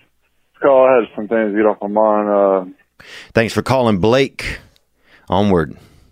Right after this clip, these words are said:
Speaker 1: My girlfriend just, uh, just passed away of an overdose, uh, like, Sunday night. And, um,
Speaker 2: Man, I'm sorry to hear that, man.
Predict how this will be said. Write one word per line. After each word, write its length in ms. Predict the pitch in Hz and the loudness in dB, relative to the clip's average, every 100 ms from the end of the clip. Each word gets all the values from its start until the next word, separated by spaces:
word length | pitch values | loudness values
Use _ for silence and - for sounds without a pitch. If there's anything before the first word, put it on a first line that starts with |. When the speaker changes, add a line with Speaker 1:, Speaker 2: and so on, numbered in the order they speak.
| _ | _
Speaker 1:
My 100 | 110 | -2
girlfriend 580 | 110 131 127 123 107 104 | 2 2 0 -4 -4 -2
just, 240 | 101 - 110 | -4 -2 0
uh, 340 | 104 101 92 92 _ _ _ _ _ _ _ _ _ _ - | 2 2 0 -6 _ _ _ _ _ _ _ _ _ _ -6
just 180 | 131 - | -2 0
passed 260 | 120 - | 0 2
away 140 | 120 110 | 2 4
of 80 | |
an 60 | 104 | 4
overdose, 520 | 104 107 98 95 95 - 104 | 4 2 2 2 0 -4 -4
uh, 420 | 98 92 90 90 | -2 -2 -2 0
like, 280 | 87 82 - _ _ _ _ _ | -2 -4 -8 _ _ _ _ _
Sunday 280 | 123 110 101 | -4 0 0
night. 380 | 101 101 95 - _ _ | 2 0 -2 -8 _ _
And, 220 | 95 95 | -10 -4
um, 360 | 95 90 87 90 _ _ - - - _ _ _ - | -2 -2 -4 -10 _ _ -20 -20 -20 _ _ _ -4
Speaker 2:
Man, 220 | 101 92 | 0 0
I'm 100 | 90 | 0
sorry 280 | - 101 95 | 0 0 0
to 60 | |
hear 160 | 95 95 | 0 0
that, 180 | 90 87 | 0 -2
man. 540 | 87 87 87 85 82 | -4 -4 -4 -6 -10